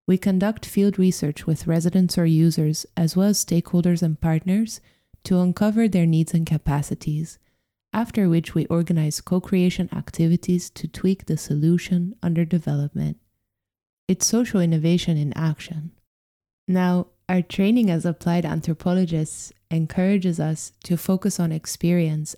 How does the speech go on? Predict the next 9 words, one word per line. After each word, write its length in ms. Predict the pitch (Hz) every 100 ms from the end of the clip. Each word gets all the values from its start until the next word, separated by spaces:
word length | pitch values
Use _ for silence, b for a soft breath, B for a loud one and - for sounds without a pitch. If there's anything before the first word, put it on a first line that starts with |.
| -
as 180 | 165 160
a 80 |
meaningful, 800 | 156 160 175 196 - 196 185 185
interpretative 1120 | - 175 170 185 190 180 170 - 165 160 - _ _
framework 760 | - - 160 170 156 151 151 - _ _ _ _ _ -
in 220 | 156 151
contexts 720 | - 156 160 156 151 - - -
of 200 | 160 -
change. 560 | - 139 139 - -